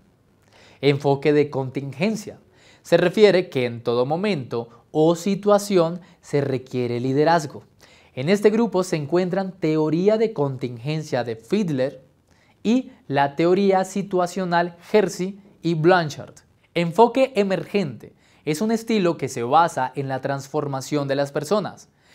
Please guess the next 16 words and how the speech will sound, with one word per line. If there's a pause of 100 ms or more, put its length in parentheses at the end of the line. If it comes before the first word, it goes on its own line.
(140)
Es
importante
señalar
que
se
requiere
de
tres
nociones
claves (260)
en
cualquier
estilo
de
liderazgo: (680)
proceso,